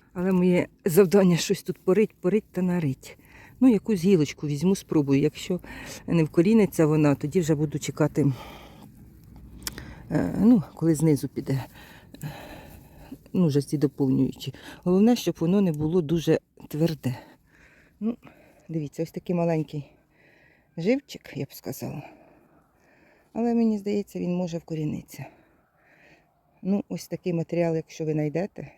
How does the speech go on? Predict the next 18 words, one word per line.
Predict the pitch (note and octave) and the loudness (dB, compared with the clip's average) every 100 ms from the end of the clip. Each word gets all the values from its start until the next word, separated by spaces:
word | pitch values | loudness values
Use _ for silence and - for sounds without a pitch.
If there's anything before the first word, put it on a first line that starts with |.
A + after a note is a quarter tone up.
| _ | _
то | - | -18
це | D#3+ | -6
буде | A#2 | -4
дуже | D#2+ D#2 D#2+ | -4 -6 -10
добре. | - - - - - _ _ _ _ _ _ | -10 -16 -18 -20 -20 _ _ _ _ _ _
Так, | E3+ - | -20 -16
ну | F#3 | -18
поки | - - E3 | -18 -14 -12
ось | - D#3+ | -10 -12
знайшла | D#3 C#3+ - C#3+ | -12 -12 -8 -6
я | C3+ C#3+ _ _ _ _ - | -8 -10 _ _ _ _ -12
два | C#3+ C#3+ | -8 -8
таких | C3+ - C3+ | -8 -14 -12
маленьких | C#3+ C#3+ C#3 - B2+ - - _ _ | -6 -6 -6 -10 -14 -16 -20 _ _
живця, | C#3+ D3 - G3+ A3+ - | -14 -14 -12 -14 -14 -14
буду | C#3+ C#3 | -14 -14
вкорінювати, | - D3+ E3+ D3 C#3+ | -12 -10 -8 -8 -10
покажу. | - - C#3+ C3+ | -12 -14 -14 -14